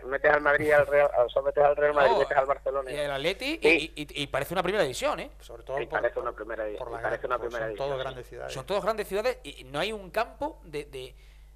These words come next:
Speaker 2: de menos de quince mil espectadores, eh, ahora
Speaker 1: Eso haría,
Speaker 2: mismo, ¿eh?
Speaker 1: eso haría, pues,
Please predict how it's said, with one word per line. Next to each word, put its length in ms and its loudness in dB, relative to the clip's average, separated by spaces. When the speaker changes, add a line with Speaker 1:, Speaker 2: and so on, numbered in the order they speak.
Speaker 2:
de 220 -8
menos 220 -4
de 140 -4
quince 260 -8
mil 400 -8
espectadores, 500 -8
eh, 40 -8
ahora 400 -8
Speaker 1:
Eso 80 8
haría, 260 8
Speaker 2:
mismo, 100 4
¿eh? 60 0
Speaker 1:
eso 100 6
haría, 440 8
pues, 200 4